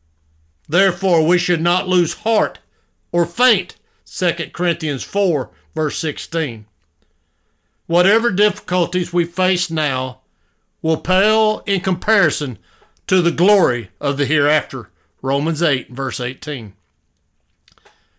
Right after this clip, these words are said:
And that brings us to the fourth attitude from above, and that's the "I know" attitude. You see, we must possess the "I know" attitude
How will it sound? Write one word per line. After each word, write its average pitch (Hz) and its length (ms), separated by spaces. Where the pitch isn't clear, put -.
And 151 80
that 160 180
brings 160 300
us 156 240
to 156 500
the 143 140
fourth 180 520
attitude 147 540
from 139 180
above, 131 540
and 156 120
that's 170 180
the 165 180
"I 160 140
know" 170 300
attitude. 127 540
You 165 80
see, 220 220
we 220 180
must 233 260
possess 185 440
the 170 160
"I 196 220
know" 180 340
attitude 160 720